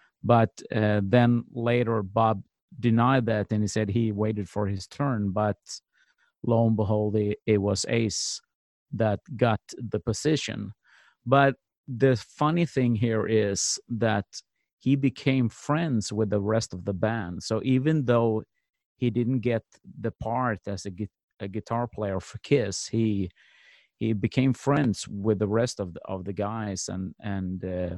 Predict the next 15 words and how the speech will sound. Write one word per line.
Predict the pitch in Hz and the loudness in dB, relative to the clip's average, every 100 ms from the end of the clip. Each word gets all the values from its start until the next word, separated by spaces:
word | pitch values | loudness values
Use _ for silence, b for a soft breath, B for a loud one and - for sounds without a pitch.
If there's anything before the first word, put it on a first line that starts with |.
| 98 _ _ _ _ _ _ _ - | -10 _ _ _ _ _ _ _ -4
uh, | 92 85 | -2 -2
they | 92 104 113 | 0 2 4
must | 110 110 135 147 - | 6 4 4 0 -4
have | 123 98 - | -8 -8 -8
kept | 120 113 _ | -6 -6 _
in, | 110 107 101 - | -8 -6 -6 -6
in | 101 92 | -6 -6
touch | 123 117 98 - - - | -6 -6 -6 -14 -16 -10
all | 104 107 | -6 -4
those | 104 98 - | -2 -4 -4
years, | 110 131 101 98 - - | 0 2 2 -2 -6 -4
'cause | 107 98 - - - _ _ _ _ - | -2 -2 -4 -8 -12 _ _ _ _ 0
in | 107 | 2
nineteen | 101 107 117 127 | 4 4 2 0
seventy-seven, | 117 117 107 104 107 - 101 107 104 101 | -2 -2 -2 -2 -2 0 -2 -2 -4 -4